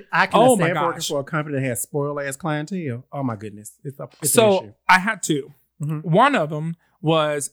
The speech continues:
Speaker 2: early in the morning.
Speaker 1: Mm-hmm.
Speaker 2: This had been maybe my first week, first time on the window,
Speaker 1: Mm-hmm.
Speaker 2: on the drive-through window.
Speaker 1: Oh, they'll have the nastiest attitude.
Speaker 2: And it was a Saturday morning.
Speaker 1: Mm-hmm.
Speaker 2: So, like,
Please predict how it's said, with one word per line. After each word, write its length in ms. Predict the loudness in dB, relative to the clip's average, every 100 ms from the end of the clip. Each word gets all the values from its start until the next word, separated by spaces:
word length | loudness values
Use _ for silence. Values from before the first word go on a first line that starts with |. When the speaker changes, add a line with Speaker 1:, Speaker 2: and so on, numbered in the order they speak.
| _
Speaker 2:
early 220 | -2 0 0
in 40 |
the 60 | 0
morning. 340 | -2 -4 -10 _
Speaker 1:
Mm-hmm. 120 | -18 -8
Speaker 2:
This 220 | -4 -2
had 160 | -2 -6
been 240 | -8 -10 -12 -8
maybe 320 | -6 -4 -2
my 180 | -2 -2
first 280 | -4 -6
week, 320 | -6 -10 -12 _ _ _
first 380 | -6 -2 0 0
time 260 | -2 -4 -4
on 80 | -4
the 60 |
window, 300 | -4 -8 -14 -20 _ -10
Speaker 1:
Mm-hmm. 220 | -10 -6
Speaker 2:
on 60 | -4
the 60 |
drive-through 340 | -2 -2 -4 -16
window. 220 | -18 -20 _ _ _
Speaker 1:
Oh, 200 | -6 -6
they'll 140 | -6 -8
have 200 | -10 -12
the 100 | -16
nastiest 500 | -18 -20 -20 -20 -20
attitude. 480 | -20 -20 -20 -20 -2
Speaker 2:
And 80 | 2
it 20 |
was 140 | 2 0
a 40 |
Saturday 680 | -2 -2 -2 -4 -4 -4 -2
morning. 380 | -2 -2 -6 -12 -14
Speaker 1:
Mm-hmm. 200 | -12 -12 -16 _ _ -6
Speaker 2:
So, 160 | 0
like, 220 | 2 0